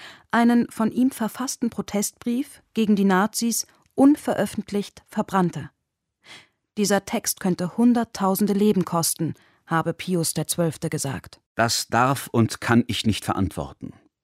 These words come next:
Speaker 2: Es ist besser, in der Öffentlichkeit zu schweigen und für diese armen Verfolgten wie bisher in der Stille alles zu tun,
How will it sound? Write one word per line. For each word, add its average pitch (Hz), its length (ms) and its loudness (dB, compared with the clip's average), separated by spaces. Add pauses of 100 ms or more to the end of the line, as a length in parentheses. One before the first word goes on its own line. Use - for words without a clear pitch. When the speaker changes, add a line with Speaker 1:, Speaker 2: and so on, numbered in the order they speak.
(300)
Speaker 2:
Es - 180 -2
ist - 160 -4
besser, 120 400 0 (220)
in 107 80 2
der 104 140 -2
Öffentlichkeit 120 760 -4
zu - 120 -8
schweigen 113 600 2 (560)
und 95 120 -4
für 110 120 -4
diese 101 260 -2
armen 120 380 4
Verfolgten 110 680 -2
wie 117 120 -2
bisher 107 500 -2
in 101 140 -2
der 95 100 -4
Stille 98 560 0
alles 113 380 -4
zu 113 160 -8
tun, 92 480 0